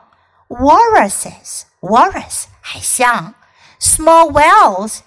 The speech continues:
小金鱼。And rodents，rodent指的是啮齿动物。什么叫啮齿动物呢？我们熟知的老鼠就是one of rodents，是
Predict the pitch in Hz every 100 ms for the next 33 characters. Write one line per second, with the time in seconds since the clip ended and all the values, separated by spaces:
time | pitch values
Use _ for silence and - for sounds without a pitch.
0 | _ - - - 151 143 208 220 226 190
1 | 190 220 269 _ - - 320 294 254 269
2 | 285 294 220 147 101 165 - - _ _
3 | - 330 392 427 220 202 - _ _ _
4 | 220 190 202 - 220 190 - - 302 415
5 | 415 - - - - _ - 180 165 185
6 | 165 - - - 143 160 160 - 214 196
7 | 180 - - 226 214 220 247 - 151 156
8 | - 175 208 - 269 - - 165 165 254
9 | - 254 - 208 180 - - 190 190 -
10 | - - - 147 156 202 - - _ _
11 | _ _ _ _ - 170 190 233 247 -
12 | - 147 - - _ _ - - 180